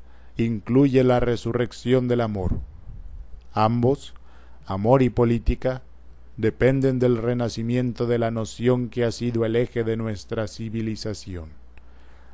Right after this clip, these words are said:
la persona. No pienso en un imposible regreso a las antiguas concepciones del alma.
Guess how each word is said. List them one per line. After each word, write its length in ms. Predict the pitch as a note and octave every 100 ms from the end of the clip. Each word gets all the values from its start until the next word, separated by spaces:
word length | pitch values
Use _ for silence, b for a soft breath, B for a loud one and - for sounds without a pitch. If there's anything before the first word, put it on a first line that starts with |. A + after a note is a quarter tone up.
| b
la 240 | A2 G2+
persona. 680 | G#2 F#2 - - F2+ E2 - - - - - - b b b b b b
No 240 | A#2+ D3+ D#3
pienso 520 | C3 C#3 D#3 - C3
en 100 | B2
un 160 | B2+
imposible 840 | B2 G#2+ A#2 G2 - A#2+ A2+ A2+ A2
regreso 640 | G#2+ G2+ G2+ A2+ G2 G#2+
a 60 |
las 220 | G#2+ G2 G2+
antiguas 640 | G2 F2+ A2+ A2 G#2+ -
concepciones 1000 | A2+ A2 G#2 A2 - - A#2 A2+ G#2 F#2+
del 160 | G2+
alma. 420 | F#2+ E2 D#2+ D#2+